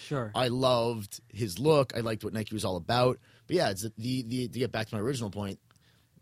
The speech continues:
Speaker 2: yeah, we gave it some thought as to, oh, do we lose the status symbol? But then we thought about who is our target market? Who did we make this company for?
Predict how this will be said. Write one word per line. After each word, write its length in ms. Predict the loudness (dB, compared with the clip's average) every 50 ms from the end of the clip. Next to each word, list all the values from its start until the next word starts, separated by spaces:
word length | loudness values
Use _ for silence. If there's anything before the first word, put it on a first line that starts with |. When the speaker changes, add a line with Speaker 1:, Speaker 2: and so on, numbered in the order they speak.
| _ _ _
Speaker 2:
yeah, 160 | 0 2 2
we 120 | 2 2 2
gave 220 | 2 2 2 2
it 60 | 2
some 140 | 0 0 -2
thought 320 | -2 0 0 0 2 0 0
as 100 | -2 -2
to, 80 | -2 -4
oh, 80 | -4
do 80 | -4 -2
we 80 | -4 -2
lose 200 | -2 -2 -2 -2
the 80 | -2
status 320 | -2 -2 -2 -2 -2 -2 -4
symbol? 240 | -4 -2 -2 -2 -2 0
But 80 | 0 0
then 140 | 0 0 0
we 80 | -2
thought 240 | -2 0 0 0 0
about 260 | 0 0 -2 -2 -2
who 220 | -2 0 2 2 2
is 120 | 2 2
our 120 | -2 -4
target 340 | -2 -2 -2 -2 -2 -2 -2
market? 280 | -2 -4 -4 -4 -6 -6
Who 200 | -4 -4 -4 -4
did 140 | -4 -6 -4
we 140 | -4 -2
make 360 | -2 0 0 0 -2 -4 -6 -14 _
this 240 | -6 -4 -2 -2 -2
company 440 | -4 -4 -6 2 2 2 2 2 -6
for? 260 | -10 -10 -10 -10 -10